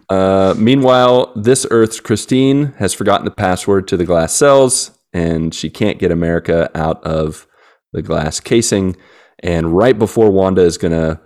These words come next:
woman handle Christine, who enters in, but none other than Professor X, who immediately is like, "Zoop!"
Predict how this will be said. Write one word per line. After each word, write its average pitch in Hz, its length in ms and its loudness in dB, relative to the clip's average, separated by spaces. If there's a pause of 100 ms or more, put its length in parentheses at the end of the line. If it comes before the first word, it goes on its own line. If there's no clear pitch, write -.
(680)
woman 107 380 2
handle 87 600 0 (100)
Christine, 98 680 0 (420)
who 107 260 4
enters 107 340 2
in, 82 340 -2 (340)
but 76 140 -4
none 92 180 -2
other 90 220 0
than 87 160 -4
Professor 85 440 -2
X, - 380 -6 (320)
who 90 140 0
immediately 98 640 2
is 92 220 0
like, 80 200 -4
"Zoop!" 113 460 -2